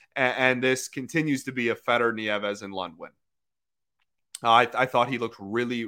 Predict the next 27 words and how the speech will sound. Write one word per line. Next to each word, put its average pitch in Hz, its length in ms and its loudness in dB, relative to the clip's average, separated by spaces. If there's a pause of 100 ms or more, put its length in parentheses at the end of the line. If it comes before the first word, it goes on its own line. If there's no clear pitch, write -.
really, 104 420 -6
really 107 420 -8
solid. 101 500 0 (320)
Uh, 107 240 6
just - 360 -6
the 127 80 -8
fastball 123 480 2
got 113 160 0
hit 120 120 -2
a 101 60 -2
little 98 200 -4
bit 82 200 -6 (100)
sometimes. 85 640 -10
But 135 200 4 (240)
consistently 180 480 2
pounding 165 320 4
the 156 80 2
zone, 147 320 4
I'll 139 180 2
gladly 139 480 4
take 139 400 -2 (200)
<laughs> - 200 -10
this 233 340 6
outing. 170 360 8 (400)
Very 202 240 8
much 175 300 2
so. 107 300 -2